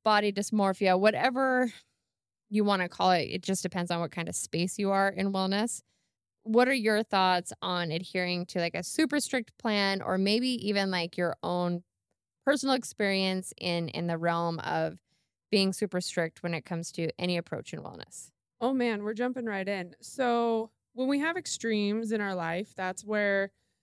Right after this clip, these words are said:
Speaker 2: things can get really complicated, and we can start having those mental obsessions that then
Speaker 1: Mm-hmm.
Speaker 2: start dictating our life. And, like, for me, where I experienced that, there's been a few different scenarios in life, but one that I'll share here.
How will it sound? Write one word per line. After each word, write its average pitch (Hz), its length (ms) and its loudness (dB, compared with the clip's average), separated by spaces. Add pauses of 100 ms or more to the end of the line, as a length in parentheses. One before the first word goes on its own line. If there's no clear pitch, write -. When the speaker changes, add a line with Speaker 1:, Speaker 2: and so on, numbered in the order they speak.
(200)
Speaker 2:
things 262 220 4
can 269 100 -6
get 262 160 4
really 240 220 4
complicated, 226 760 2
and 214 180 -2
we 202 120 -2
can 214 160 -10
start 208 320 0
having 196 520 -2 (140)
those 214 180 -4
mental 196 300 -8
obsessions 220 640 -4
that 214 180 -2
then 196 120 0
Speaker 1:
Mm-hmm. 196 120 4
Speaker 2:
start 214 200 0
dictating 190 440 -16
our 165 280 -18
life. 165 160 -14
And, 190 100 -18
like, 185 160 -8
for 214 160 -2
me, 220 300 6
where 196 200 0
I 196 160 2
experienced 196 680 -4
that, 185 320 -4 (560)
there's 226 180 6
been 277 160 4
a 254 60 4
few 254 240 2
different 226 640 2 (300)
scenarios 220 580 2
in 220 100 0
life, 208 260 -2
but 208 140 -6
one 214 280 0
that 208 120 0
I'll 196 120 0
share 196 280 -2
here. 196 380 -2